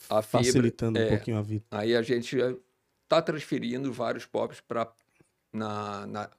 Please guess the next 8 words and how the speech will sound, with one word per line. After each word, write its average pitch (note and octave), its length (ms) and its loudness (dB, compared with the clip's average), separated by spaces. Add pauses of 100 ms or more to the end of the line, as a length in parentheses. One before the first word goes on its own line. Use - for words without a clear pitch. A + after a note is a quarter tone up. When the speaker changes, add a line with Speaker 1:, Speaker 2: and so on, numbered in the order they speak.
(160)
Speaker 1:
perto C3 280 4
da A#2 100 2
estrada, G2+ 520 -6
né? A2 200 -10 (200)
Speaker 2:
Sim. G#2+ 460 2 (240)
Speaker 1:
Que - 80 -8
aí A2 180 -4
Speaker 2:
É, C3 80 2